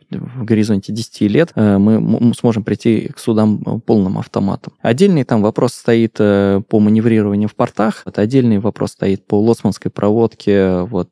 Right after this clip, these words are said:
в каких-то особо опасных зонах, э, в узостях, э, допустим, в каналах или морских, ну, которые находятся в дельтах рек. Там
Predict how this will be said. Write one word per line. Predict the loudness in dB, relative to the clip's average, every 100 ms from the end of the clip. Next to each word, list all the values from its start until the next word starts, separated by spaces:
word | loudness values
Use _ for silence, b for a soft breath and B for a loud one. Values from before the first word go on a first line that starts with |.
| -14
в | -8
каких-то | -8 -6 -12 -4 -2 -2 -4 _
особо | -4 -2 -2
опасных | -2 -2 0 -2
зонах, | 2 2 2 2 -2 -2
э, | -2
в | -2 -4 -2
узостях, | 0 2 -2 -2 -4 -4 -4
э, | -4 0 0 -2
допустим, | -6 -4 -4 -6 -4 -4 -4 -8
в | -14 -20
каналах | -4 0 2 2 2 0 -4
или | -2 0 2 2 2 0
морских, | -2 -2 -2 -2 -2 0
ну, | 0
которые | 0 0 0
находятся | 0 -2 -2 -2 -4 -6 -8 -6
в | -8 -10 -8
дельтах | -2 -2 -2 -8
рек. | -2 -2 -2 -8
Там | -4 0 -2